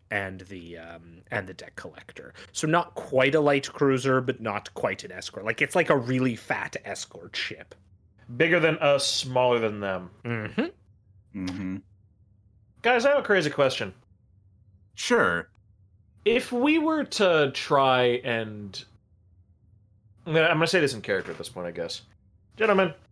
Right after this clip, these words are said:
Speaker 2: would it be possible for us to maneuver ourselves on the opposite side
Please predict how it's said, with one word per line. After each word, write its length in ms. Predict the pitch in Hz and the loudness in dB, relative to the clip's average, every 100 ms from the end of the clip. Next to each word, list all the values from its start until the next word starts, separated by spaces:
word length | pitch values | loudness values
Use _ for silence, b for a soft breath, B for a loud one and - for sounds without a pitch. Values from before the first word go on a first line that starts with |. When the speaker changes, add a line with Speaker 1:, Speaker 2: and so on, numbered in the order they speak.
| - | -8
Speaker 2:
would 100 | 202 | -2
it 60 | 262 | 2
be 80 | 392 | 2
possible 420 | 392 349 156 156 | 4 2 2 0
for 160 | 147 143 | 2 2
us 220 | 127 - | 2 -2
to 260 | - 139 | 0 0
maneuver 460 | 123 123 131 120 120 | 2 2 2 4 4
ourselves 640 | 117 110 - 113 117 131 120 | 4 2 2 2 2 0 -2
on 100 | 113 | -2
the 140 | 113 | -2
opposite 460 | 123 127 120 123 117 | 0 0 0 -2 -6
side 800 | - - 127 113 110 123 131 131 | -8 -2 2 4 4 2 -2 -10